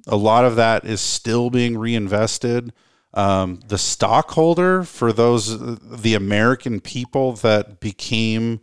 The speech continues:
the owners of Fannie and Freddie, it's been wildly profitable. Much of those, the deal was structured with preferred stock that's paid handsome dividends. They've paid back their money.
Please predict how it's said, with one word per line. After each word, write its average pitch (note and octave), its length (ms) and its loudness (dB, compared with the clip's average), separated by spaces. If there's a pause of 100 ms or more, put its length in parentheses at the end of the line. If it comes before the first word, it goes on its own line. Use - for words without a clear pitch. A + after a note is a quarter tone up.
(340)
the G#2 220 -4
owners A#2+ 520 0
of B2 180 4
Fannie B2 360 -2
and A#2 140 -4
Freddie, B2 320 0
it's G#2+ 140 -4
been G2 260 -4
wildly G2+ 640 0
profitable. F#2 800 -2
Much G2+ 340 0
of G#2 160 -4
those, G2+ 400 0 (420)
the A2 140 0
deal A2 420 0
was G#2 160 -2
structured - 540 -2
with G#2 240 -6
preferred A2 460 -4
stock G#2 520 -2
that's G2 200 -6
paid G#2+ 320 -6
handsome G#2 580 -4
dividends. G#2 580 -4
They've G2 240 -2
paid A2+ 300 -4
back G#2 280 -2
their G2 140 -2
money. G#2 540 -2